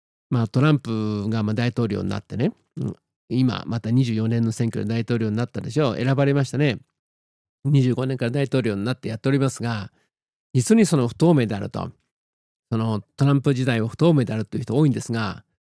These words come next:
実はこれほど透明な大統領もないんですよね。すなわち、私ずっと見てますが、今まで言ってないことはまだ一つもやってないと思います。ええ。あの、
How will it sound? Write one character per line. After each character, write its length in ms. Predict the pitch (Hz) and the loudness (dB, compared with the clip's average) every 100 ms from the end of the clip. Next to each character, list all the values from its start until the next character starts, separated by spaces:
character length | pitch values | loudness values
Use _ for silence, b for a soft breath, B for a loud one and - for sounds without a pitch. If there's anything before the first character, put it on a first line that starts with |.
| _ | _
実 260 | 131 113 151 | -6 -2 2
は 220 | 135 107 - | 2 0 -8
こ 120 | - 127 | -2 2
れ 80 | |
ほ 140 | 147 165 | 4 4
ど 140 | 165 | 2
透 260 | - 139 143 | 2 2 4
明 260 | 139 135 | 4 4
な 340 | 131 131 120 - _ _ _ _ - | 4 2 0 -4 _ _ _ _ -2
大 240 | 131 123 - | 0 2 2
統 160 | 120 | 2
領 160 | 110 101 | 2 -2
も 80 | 101 | -2
な 140 | 113 | 0
い 40 | |
ん 60 | 107 | -2
で 80 | 98 | -4
す 120 | - | -8
よ 80 | 95 | -10
ね。 240 | 101 - - | -10 -12 -8
す 120 | - | -4
な 80 | 127 | -2
わ 100 | 123 | -2
ち、 300 | 117 117 - _ _ - | -2 -4 -4 _ _ -10
私 220 | 110 127 | -4 -2
ず 120 | 131 | -2
っ 20 | |
と 120 | 143 143 | 0 0
見 100 | 147 | 2
て 80 | |
ま 120 | 117 110 | -2 -4
す 120 | 117 | -6
が、 300 | 123 110 - _ _ _ _ _ _ _ | -4 -6 -8 _ _ _ _ _ _ _
今 220 | 143 156 180 | 4 6 6
ま 140 | 180 | 4
で 160 | 135 107 | 2 -2
言 120 | 113 | -4
っ 20 | - - | -8 0
て 100 | 156 | 4
な 140 | 175 | 4
い 80 | 151 | 4
こ 140 | 120 | 0
と 120 | 110 104 | -4 -4
は 120 | 101 | -2
ま 120 | 131 | 0
だ 60 | 127 | 0
一 200 | - 127 | -2 0
つ 100 | 143 | 2
も 60 | |
や 60 | 135 | 2
っ 20 | |
て 100 | 135 | 2
な 60 | 131 | 0
い 60 | |
と 80 | 113 | -2
思 80 | 104 | -6
い 40 | |
ま 100 | 107 | -10
す。 160 | - - _ _ _ _ _ _ | -14 -18 _ _ _ _ _ _
え 80 | - | -6
え。 300 | 120 113 127 _ _ _ _ _ | -4 -6 -10 _ _ _ _ _
あ 120 | 135 110 | -6 -4
の、 440 | 107 104 104 | -2 -2 -4